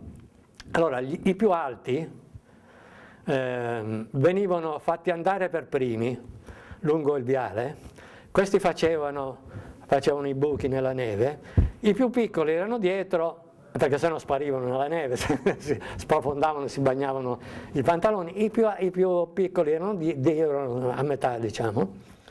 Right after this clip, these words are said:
erano da, erano, mettevano i piedi dove erano passati gli altri, prima re-, per arrivare allo stabilimento. Quindi le nevi me le ricordo, eh, me le, le ricordo per quello.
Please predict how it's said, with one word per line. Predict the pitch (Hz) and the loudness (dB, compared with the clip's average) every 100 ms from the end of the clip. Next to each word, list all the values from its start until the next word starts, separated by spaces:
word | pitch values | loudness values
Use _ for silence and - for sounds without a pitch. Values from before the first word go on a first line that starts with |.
| - - | -20 -2
erano | 170 175 180 202 | 2 2 2 0
da, | 170 156 | 0 0
erano, | 160 165 156 151 - - - | 0 0 0 -4 -6 -14 0
mettevano | 165 180 185 165 185 | 0 4 2 2 -2
i | |
piedi | 196 180 175 160 | 0 0 0 -2
dove | 143 143 143 | -2 -2 -4
erano | 139 151 160 151 | -2 -2 -2 -2
passati | 139 - 143 127 | -4 0 0 2
gli | 143 | 0
altri, | 156 104 - | 0 -4 -4
prima | 104 139 | -2 0
re-, | 135 127 127 | 0 0 -2
per | - 135 135 | -2 0 2
arrivare | 170 139 131 | 2 0 0
allo | 143 | -4
stabilimento. | - 113 110 120 156 - - - - - - | -4 -2 0 0 0 -4 -16 -18 -20 -20 -12
Quindi | - 156 156 143 | -2 0 2 0
le | 123 127 | 2 0
nevi | 139 165 143 127 | 0 0 0 0
me | 117 | 0
le | 123 | 0
ricordo, | 120 120 131 110 113 107 - - - | 0 0 0 2 0 -2 -8 -20 -6
eh, | 131 120 | -2 0
me | 113 117 | 0 0
le, | 113 | 0
le | 151 123 | 0 0
ricordo | 113 101 123 107 104 | 0 0 -2 -2 -2
per | 110 | -2
quello. | - 143 101 101 | 0 0 0 -8